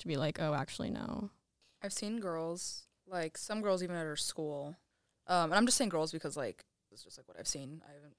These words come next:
Speaker 2: I don't know, I'm not on any, like, guys as, like, close friends private story or something, <laughs> like, but, um, like, for girls, like, I'll, like, I'll talk to them about it. I'm like, "Oh, like, you know, like, you and your boyfriend have been together for, like, years now. Like, do you guys know, like, what you wanna do for college?" And they're like,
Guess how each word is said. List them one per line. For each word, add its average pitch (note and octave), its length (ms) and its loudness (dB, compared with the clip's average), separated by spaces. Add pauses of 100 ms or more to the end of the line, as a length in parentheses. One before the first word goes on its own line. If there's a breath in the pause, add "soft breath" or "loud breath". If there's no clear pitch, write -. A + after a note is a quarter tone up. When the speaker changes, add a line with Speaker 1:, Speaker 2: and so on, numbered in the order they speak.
Speaker 2:
I D3 40 -10
don't D3 80 -4
know, C#3+ 100 -2
I'm D3 80 -2
not D3+ 100 -2
on D3+ 80 -2
any, D3+ 240 -2
like, C#3+ 140 -4
guys C3+ 280 -2
as, C#3+ 100 -8
like, B2 160 -4
close C#3+ 220 -4
friends C3 220 -6
private A#2+ 220 -6
story F2+ 300 -2
or F2+ 60 -2
something, F3 340 0
<laughs> G3+ 140 2
like, G#3 320 6 (380 loud breath)
but, F#3+ 160 10
um, F3+ 540 10 (100)
like, F3 140 2
for G3 120 4
girls, E3+ 320 4
like, D#3+ 100 -4
I'll, E3 120 -4 (100)
like, E3+ 160 0
I'll G3 140 8
talk A#3+ 200 4
to - 60 -6
them A3 80 -2
about F#3+ 200 2
it. - 20 2
I'm G#3+ 60 -4
like, A3 180 -2
"Oh, C#4+ 160 0
like, F3+ 320 -2
you F#3+ 80 -10
know, F3+ 80 -2
like, E3+ 160 -2
you G#3 60 -4
and C4+ 40 -2
your C#4+ 80 -2
boyfriend G3 240 -2
have D#3+ 80 -6
been F3+ 100 -6
together F#3 200 -2
for, D#3 160 -10
like, D#3 160 -16
years E3+ 360 -4
now. E3+ 380 -2
Like, D#3 240 -6 (220)
do - 100 -12
you F3+ 60 4
guys E3+ 140 6
know, F3+ 60 2
like, E3+ 100 -2
what F3 100 0
you - 20 -4
wanna F3 80 -2
do E3+ 80 -4
for - 80 -12
college?" G3+ 180 -4
And G#3+ 100 -6
they're G#3 60 -10
like, - 120 -20